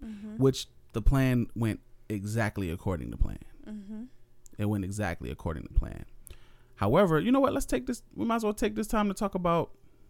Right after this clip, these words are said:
Speaker 2: that separation.
Speaker 1: Mm-hmm.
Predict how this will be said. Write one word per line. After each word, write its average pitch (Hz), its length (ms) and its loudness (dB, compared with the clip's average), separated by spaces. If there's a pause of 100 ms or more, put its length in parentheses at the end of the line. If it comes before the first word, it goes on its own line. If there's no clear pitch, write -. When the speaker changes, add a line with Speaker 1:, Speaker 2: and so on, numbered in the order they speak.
(440)
Speaker 2:
that 139 200 0
separation. 104 640 -2 (800)
Speaker 1:
Mm-hmm. 214 320 -10